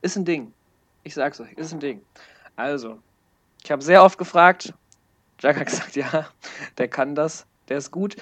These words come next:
Der hat zwar keine Mitarbeiter mehr, aber das liegt an anderen Dingen. Ähm, so, wir dahin, natürlich. Und, Moses, ich kann dir sagen,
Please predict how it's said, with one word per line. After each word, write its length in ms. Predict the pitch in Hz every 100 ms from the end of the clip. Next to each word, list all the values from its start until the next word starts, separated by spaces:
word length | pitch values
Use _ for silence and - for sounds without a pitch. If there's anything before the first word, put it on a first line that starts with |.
| -
Der 80 | 156
hat 80 | 185
zwar 120 | 202
keine 260 | 196 196 185
Mitarbeiter 580 | 202 214 185 180 214 165
mehr, 220 | 165 180 - - - _
aber 320 | 151 175 185
das 240 | 170 175
liegt 220 | - 190 -
an 140 | 160
anderen 320 | 143 160 135
Dingen. 320 | 117 113 113 - _ _ _ _ _
Ähm, 420 | 131 139 139 143 143 _ _ _ _ _ _ _
so, 360 | 123 151 156 120
wir 120 | 143
dahin, 440 | 131 123 175 262 277 _ _
natürlich. 640 | 147 151 170 160 160 165 _ _ _ _ _ _ _
Und, 340 | 175 175 - - _ _ _ -
Moses, 280 | 165 165 160
ich 60 |
kann 100 | 180
dir 100 | 175
sagen, 360 | 151 143 151 180